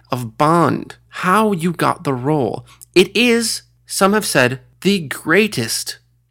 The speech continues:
caper ever told. And I have to agree. With that, we have to, of course, investigate the tuxedo. It plays a foundational role in the most foundational Bond film, and you, George, shall share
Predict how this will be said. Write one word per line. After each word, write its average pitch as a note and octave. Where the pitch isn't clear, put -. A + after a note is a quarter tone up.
caper B2
ever B2
told. -
And B2+
I A2+
have C#3
to B2+
agree. B2
With E3
that, A3+
we E3+
have F3
to, G3
of F3+
course, -
investigate A2
the -
tuxedo. -
It -
plays F3
a E3+
foundational E3+
role E3
in E3+
the D#3
most E3
foundational E3
Bond E3
film, F3
and D#3
you, F#3+
George, E3
shall -
share D#3